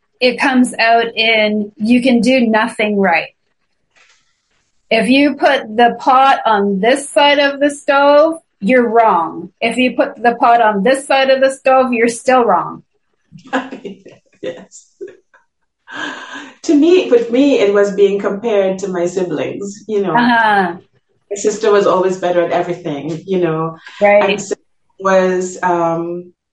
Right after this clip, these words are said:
Speaker 2: you know, you should not compare children. Every child is different. It leaves a
Speaker 1: Exactly.
Speaker 2: big, big hurt inside that child. And I had very, very low self-esteem.
Speaker 1: Mm-hmm.
Speaker 2: You know, people did not,
Speaker 1: Mm-hmm.
Speaker 2: did not know it,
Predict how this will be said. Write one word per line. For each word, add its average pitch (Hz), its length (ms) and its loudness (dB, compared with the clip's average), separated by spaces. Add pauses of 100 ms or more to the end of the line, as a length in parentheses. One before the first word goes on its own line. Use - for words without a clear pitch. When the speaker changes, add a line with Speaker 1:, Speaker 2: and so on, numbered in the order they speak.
(2500)
Speaker 2:
you 285 100 -2
know, 208 120 -2
you 196 100 -4
should 226 240 -4
not 185 220 -4
compare 160 420 -10
children. 160 480 -6
Every 185 240 -8
child 165 300 -6
is 156 120 -8
different. 160 500 -8
It 196 60 -4 (180)
leaves 226 300 0
a 175 40 0
Speaker 1:
Exactly. 180 440 -2
Speaker 2:
big, 233 140 -2 (120)
big 208 160 2 (280)
hurt 220 260 0
inside 185 460 -4
that 175 240 -6
child. 180 640 -6
And 180 180 -4
I 180 60 -4
had 180 320 -6
very, 180 320 -4
very 175 240 -2
low 175 240 -2
self-esteem. - 920 -10 (200)
Speaker 1:
Mm-hmm. 226 240 -2
Speaker 2:
You 190 100 0
know, - 140 0
people 196 320 -4
did 190 140 -6
not, 214 180 -4
Speaker 1:
Mm-hmm. 190 220 -2
Speaker 2:
did 170 160 -6
not 156 160 -8 (120)
know 285 200 0
it, - 260 -4